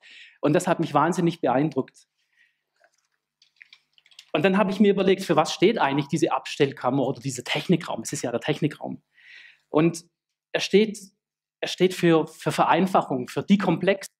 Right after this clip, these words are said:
weniger Schnittstellen. Und er steht aber auch dafür, dass es auch immer wieder gelingt, traditionelle und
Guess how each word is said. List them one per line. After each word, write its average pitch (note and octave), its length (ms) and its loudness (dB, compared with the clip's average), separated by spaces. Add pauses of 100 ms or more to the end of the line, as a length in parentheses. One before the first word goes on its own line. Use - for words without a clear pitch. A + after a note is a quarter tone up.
(200)
weniger E3+ 380 4
Schnittstellen. G3+ 840 0 (460)
Und D#3+ 160 2
er D#3 40 2
steht F#3 280 4
aber F3 240 2
auch D#3+ 160 2
dafür, F#3 540 2 (480)
dass D3 160 0
es - 120 0
auch - 440 0
immer F#3+ 200 8
wieder G3+ 160 6
gelingt, F3+ 520 4 (240)
traditionelle E3 880 0
und - 360 -4